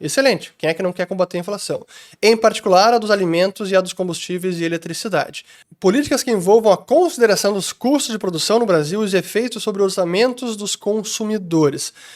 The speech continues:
Claro que é ruim quando eletricidade e combustível pesam nos orçamentos, mas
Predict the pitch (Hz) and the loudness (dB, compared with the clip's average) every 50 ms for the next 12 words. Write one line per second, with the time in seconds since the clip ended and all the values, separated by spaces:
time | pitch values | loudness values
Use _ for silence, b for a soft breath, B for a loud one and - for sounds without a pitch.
0 | B B B - 247 302 349 330 - 294 262 214 196 214 226 233 240 226 233 226 | B B B 2 4 4 4 4 2 2 2 2 2 2 2 2 2 0 2 2
1 | 202 202 202 196 196 185 185 185 175 175 175 175 175 175 180 170 - 170 156 147 | 4 4 4 4 2 0 2 2 2 2 2 0 -2 -4 -6 -8 -8 -4 -2 0
2 | 160 180 190 180 - 180 165 151 - - 185 170 160 147 - _ - 175 180 185 | 0 0 0 -2 -4 -6 -8 -6 -6 -6 -4 -4 -4 -4 -6 _ 0 2 4 4
3 | 190 180 180 170 160 151 156 151 - - 147 143 147 170 214 226 - 170 - - | 4 2 0 -2 -2 -2 -4 -4 -4 -4 -6 -2 -2 -2 -2 -2 -4 -8 -12 -12
4 | - b b b b b b b b b b 190 214 226 226 - - - - | -12 b b b b b b b b b b 2 2 2 2 0 -4 -6 -8